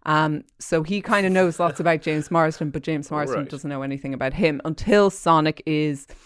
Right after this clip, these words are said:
Speaker 1: on the run again because Doctor Robotnik is after him, and he goes to this sheriff and he's
Speaker 2: Remind
Speaker 1: like,
Speaker 2: us who
Speaker 1: "Please,
Speaker 2: plays
Speaker 1: you have to
Speaker 2: Doctor
Speaker 1: help me."
Speaker 2: Robotnik. This is what I've been looking forward to.
Speaker 1: I'm building up to that,
Speaker 2: Oh.
Speaker 1: but first. <laughs>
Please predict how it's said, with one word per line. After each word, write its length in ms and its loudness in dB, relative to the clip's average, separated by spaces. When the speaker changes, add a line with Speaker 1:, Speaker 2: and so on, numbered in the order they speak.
Speaker 1:
on 200 6
the 100 2
run 180 2
again 360 4
because 580 0
Doctor 320 -4
Robotnik 560 4
is 140 -4
after 260 -2
him, 100 -4
and 60 -4
he 60 -4
goes 300 0
to 120 -2
this 300 -6
sheriff 300 -2
and 100 -2
he's 40 -2
Speaker 2:
Remind 160 2
Speaker 1:
like, 100 2
Speaker 2:
us 100 -4
who 60 2
Speaker 1:
"Please, 160 6
Speaker 2:
plays 100 4
Speaker 1:
you 80 2
have 80 4
to 60 2
Speaker 2:
Doctor 100 4
Speaker 1:
help 160 6
me." 140 0
Speaker 2:
Robotnik. 440 -4
This 140 -10
is 80 -10
what 100 -2
I've 180 0
been 120 -4
looking 220 -8
forward 300 -6
to. 60 -4
Speaker 1:
I'm 160 0
building 420 6
up 140 2
to 140 -2
that, 240 2
Speaker 2:
Oh. 100 0
Speaker 1:
but 220 4
first. 640 8
<laughs> 60 6